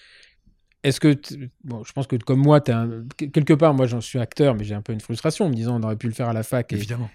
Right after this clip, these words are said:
Speaker 1: et si je l'ai fait dans le privé, c'est que c'était plus possible à la fac. Euh, ça devenait absolument insupportable à gérer. On pouvait même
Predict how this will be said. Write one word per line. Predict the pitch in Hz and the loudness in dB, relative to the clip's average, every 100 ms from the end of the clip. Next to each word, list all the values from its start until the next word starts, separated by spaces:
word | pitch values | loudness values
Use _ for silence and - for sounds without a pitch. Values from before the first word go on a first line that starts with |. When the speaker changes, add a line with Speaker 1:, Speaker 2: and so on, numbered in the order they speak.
| - | -8
Speaker 1:
et | |
si | 123 139 | -4 0
je | 127 | 0
l'ai | |
fait | 127 | 2
dans | 139 | 2
le | 131 | 2
privé, | - 139 139 | 4 4 4
c'est | - 117 | 2 -2
que | 120 113 | -2 -2
c'était | - - | -4 -6
plus | 117 | -4
possible | 110 113 110 | -4 -6 -6
à | 104 | -8
la | |
fac. | 107 185 226 - - - _ - | -2 0 0 -2 -20 -20 _ -6
Euh, | 127 113 107 104 104 | -2 -2 -2 -4 -6
ça | - | -8
devenait | 104 107 107 98 | -6 -4 -4 -6
absolument | 104 113 101 104 | -8 -6 -6 -6
insupportable | 104 107 107 - 117 101 | -8 -8 -8 -4 -4 -2
à | |
gérer. | 98 110 147 220 - _ _ _ _ _ | -4 0 2 2 -2 _ _ _ _ _
On | - | -18
pouvait | - 104 | -10 -6
même | 107 107 | -4 -6